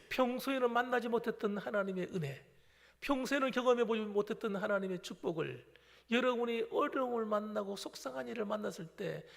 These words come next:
하나님께 기도하다가, 여러분, 하나님을 만나는 놀라운 체험을 하게 되는 것입니다.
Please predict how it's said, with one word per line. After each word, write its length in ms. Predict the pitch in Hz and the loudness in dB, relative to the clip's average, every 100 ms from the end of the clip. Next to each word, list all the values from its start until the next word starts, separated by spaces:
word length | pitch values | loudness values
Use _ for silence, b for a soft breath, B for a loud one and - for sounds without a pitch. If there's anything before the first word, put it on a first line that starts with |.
| B | B
하나님께 480 | - 302 277 262 240 | -4 0 0 -2 -4
기도하다가, 1000 | - 392 415 247 254 240 220 180 127 117 - - _ _ _ _ _ _ - | -4 0 2 6 6 8 10 10 8 0 -10 -20 _ _ _ _ _ _ -8
여러분, 440 | 160 156 135 123 127 _ _ _ _ _ _ _ _ _ | -6 -4 -8 -12 -18 _ _ _ _ _ _ _ _ _
하나님을 480 | - 208 175 151 143 | -4 0 0 0 -4
만나는 640 | 139 147 147 139 135 135 - | -2 -2 -2 -4 -4 -10 -12
놀라운 500 | - 202 262 254 240 196 | -6 -6 -6 -8 -8 -8
체험을 300 | - 277 208 | -10 -8 -8
하게 140 | 175 | -8
되는 220 | 90 - | -10 -14
것입니다. 480 | - - - - | -12 -14 -14 -20